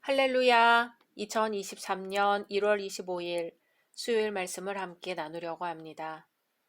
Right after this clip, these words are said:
먼저 기도하겠습니다. 주님, 이 시간 주님의 말씀을 듣고자 모였습니다.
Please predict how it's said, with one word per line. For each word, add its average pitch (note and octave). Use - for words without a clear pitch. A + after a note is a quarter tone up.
먼저 D#3
기도하겠습니다. D#3+
주님, F3+
이 G#3
시간 G#3
주님의 G#3+
말씀을 F#3+
듣고자 F3+
모였습니다. E3